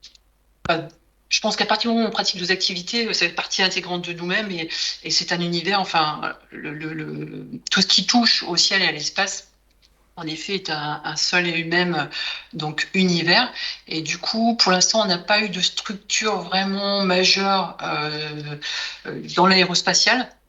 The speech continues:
mais principalement, euh, voilà, des passionnés. Donc, euh, des passionnés qui, euh, sont des structures clubs, euh, donc d'astrologie. Voilà, mais j'ai bon espoir de pouvoir, euh, en effet, mobiliser les industriels qui,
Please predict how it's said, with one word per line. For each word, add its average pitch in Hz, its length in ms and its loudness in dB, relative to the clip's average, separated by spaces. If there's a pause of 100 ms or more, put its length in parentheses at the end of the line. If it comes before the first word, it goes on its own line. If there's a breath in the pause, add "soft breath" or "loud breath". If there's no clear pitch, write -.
mais 175 60 -2
principalement, 208 880 0
euh, - 320 -8 (100)
voilà, 165 200 2
des 180 100 2
passionnés. 180 440 0 (120)
Donc, 156 320 -8
euh, - 20 -6
des 151 80 -10
passionnés 170 420 -2
qui, 165 380 -4
euh, 156 460 -4
sont 160 240 -6
des 170 80 0
structures 170 460 0
clubs, 170 360 0 (600)
euh, 160 60 -4
donc 151 240 -4
d'astrologie. 156 760 -2 (1040)
Voilà, 139 240 0
mais 170 80 2
j'ai - 120 2
bon 190 160 4
espoir 185 460 2
de 160 80 -8
pouvoir, 160 520 -2 (760 loud breath)
euh, 147 140 -4
en 151 180 -2
effet, 196 200 -2
mobiliser 180 600 0
les 180 200 0
industriels 190 720 0
qui, 208 540 -4